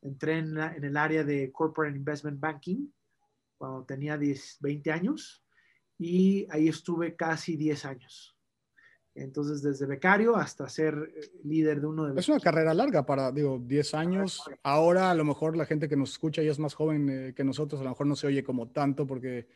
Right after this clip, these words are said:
Speaker 2: hay cambios
Speaker 1: Exacto.
Speaker 2: más rápidos, pero en esa época, diez años
Speaker 1: Sí.
Speaker 2: era ya casi toda tu carrera. Pudiste haber
Speaker 1: Sí.
Speaker 2: tranquilamente quedado en ese,
Speaker 1: En ese
Speaker 2: incluso
Speaker 1: lugar,
Speaker 2: en
Speaker 1: sí.
Speaker 2: esa banca.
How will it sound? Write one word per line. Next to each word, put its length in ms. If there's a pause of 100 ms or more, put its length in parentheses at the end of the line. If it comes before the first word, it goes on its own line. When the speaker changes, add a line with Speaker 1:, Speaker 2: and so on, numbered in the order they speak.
(160)
Speaker 2:
hay 100
cambios 300
Speaker 1:
Exacto. 60
Speaker 2:
más 120
rápidos, 400
pero 420 (800)
en 140
esa 160
época, 420
diez 220
años 180
Speaker 1:
Sí. 60
Speaker 2:
era 100
ya 200
casi 260
toda 240
tu 120
carrera. 400
Pudiste 300
haber 180
Speaker 1:
Sí. 100
Speaker 2:
tranquilamente 760
quedado 720
en 160
ese, 480 (380)
Speaker 1:
En 100
ese 200
Speaker 2:
incluso 160
Speaker 1:
lugar, 100
Speaker 2:
en 60
Speaker 1:
sí. 120
Speaker 2:
esa 200
banca. 520